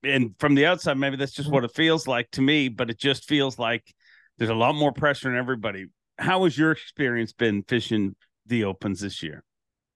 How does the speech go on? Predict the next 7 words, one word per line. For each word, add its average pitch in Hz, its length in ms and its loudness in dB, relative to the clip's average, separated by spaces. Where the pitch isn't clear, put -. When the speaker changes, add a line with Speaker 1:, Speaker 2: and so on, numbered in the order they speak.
Speaker 2:
Man, 151 300 2
it's 165 200 -2
been, 190 300 -4
uh, 151 260 2
it's 135 120 -4
been 170 220 -6
mind-blowing. 123 840 0